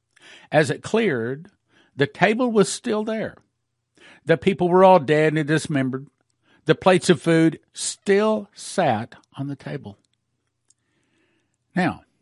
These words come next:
what's the plates of food? <laughs> It's the word of God that they were trying and should have been eating, but they didn't like it, okay? The three concerned people now crawled out from under the table and sat down. Notice the three concerned people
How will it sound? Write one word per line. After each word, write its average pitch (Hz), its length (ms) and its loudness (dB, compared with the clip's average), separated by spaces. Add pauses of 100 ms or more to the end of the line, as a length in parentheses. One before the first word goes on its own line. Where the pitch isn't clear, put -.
(460)
what's 175 200 -6
the 131 80 -14
plates - 300 -4
of 107 80 -12
food? - 300 -8 (440)
<laughs> 131 100 -2 (280)
It's - 140 -20
the 110 60 -14
word 131 200 0
of 92 120 -6
God 117 480 -2 (440)
that 117 220 -2
they 117 160 0
were 98 260 -8 (160)
trying 135 640 -6
and 117 80 -6
should 151 260 -4
have 135 60 -6
been 101 140 -10
eating, 123 400 -4
but 120 80 -6
they 180 120 2
didn't 180 120 -6
like 117 480 -2
it, - 120 -20
okay? 87 400 -10 (800)
The 170 120 4
three 214 220 2
concerned 185 480 0
people 160 320 0
now 165 180 0
crawled 185 440 4
out 165 180 2
from - 160 -8
under 196 240 -2
the 208 140 -4
table 120 580 -8 (320)
and 110 140 -12
sat 120 300 -8
down. 113 340 -10 (1000)
Notice 170 440 -2
the 131 120 -6
three 143 440 -2
concerned 156 720 -8
people 92 480 -10